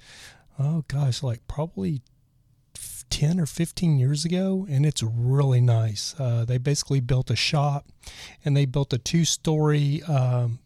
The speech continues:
like, an apartment in this shop, and it's really, really nice. So barn dominium, I've been looking at barn dominiums, and I found a couple of 'em.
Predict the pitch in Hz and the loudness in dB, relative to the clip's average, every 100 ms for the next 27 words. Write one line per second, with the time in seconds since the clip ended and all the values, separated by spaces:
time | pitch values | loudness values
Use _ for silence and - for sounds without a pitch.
0 | _ - 135 123 117 - 160 165 135 127 | _ -8 -4 -4 -4 -2 -2 0 0 0
1 | 147 139 127 117 - 151 147 127 - _ | 2 4 4 2 -2 -2 -2 -4 -10 _
2 | - 131 143 - 120 135 127 120 120 117 | 2 4 4 0 2 4 6 4 4 4
3 | 113 117 113 107 - - - - - - | 4 4 4 0 -6 -14 -20 -20 -20 -20
4 | - - 135 127 160 240 220 143 165 156 | -20 -6 -2 0 2 2 4 4 4 4
5 | 127 127 143 180 156 160 139 120 139 147 | 4 2 0 0 0 0 -2 0 2 2
6 | 131 135 135 135 127 127 131 160 160 143 | 2 2 2 2 0 0 0 -2 0 -2
7 | - - - 139 131 131 131 | -4 -6 -2 0 2 2 0